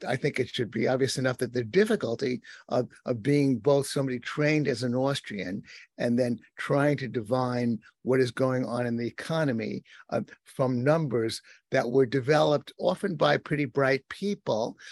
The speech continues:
but by people who did not have an Austrian perspective. That's the difficulty. And that's the difficulty I think, uh, we're gonna face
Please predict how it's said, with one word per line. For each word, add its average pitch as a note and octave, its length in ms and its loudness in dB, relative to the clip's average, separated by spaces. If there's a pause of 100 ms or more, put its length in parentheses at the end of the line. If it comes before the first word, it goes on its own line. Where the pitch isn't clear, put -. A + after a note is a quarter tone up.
(160)
but C3 160 0
by C#3 160 2
people C#3 320 0
who C3 100 2
did B2+ 180 -2
not B2+ 200 0
have B2 220 0
an A#2 80 -4
Austrian A#2+ 400 -4
perspective. - 800 -2 (400)
That's D3 480 -2 (100)
the A#2+ 80 -4
difficulty. C3 840 -4 (220)
And C3 160 0
that's C#3+ 200 4
the C#3+ 100 0
difficulty B2+ 680 -2
I A#2 100 0
think, A#2+ 280 -2 (280)
uh, A#2 300 0
we're B2+ 280 0
gonna B2 200 0
face B2 520 0